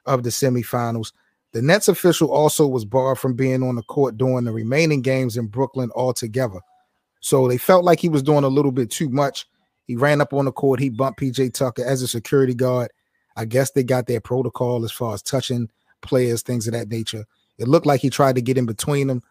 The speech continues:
His momentum kinda bumped into, um, P J Tucker. I didn't see any type of threat from the security guard, but it is what it is. It looked like, you know, they made their decision.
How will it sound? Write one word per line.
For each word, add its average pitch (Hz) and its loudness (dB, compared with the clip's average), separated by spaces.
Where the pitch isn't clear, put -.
His 117 -4
momentum 127 2
kinda 120 -2
bumped 123 -6
into, 123 -2
um, 110 -6
P 143 2
J 123 4
Tucker. 123 0
I 127 0
didn't 135 2
see 131 0
any 117 0
type 117 -2
of 110 -10
threat 120 0
from 143 4
the 127 4
security 120 2
guard, 113 0
but 156 6
it - -4
is 156 2
what 175 6
it 156 4
is. 139 4
It 123 -4
looked 135 -2
like, 139 -2
you 135 -4
know, 120 -2
they 123 -4
made 127 -2
their 120 -4
decision. 107 -6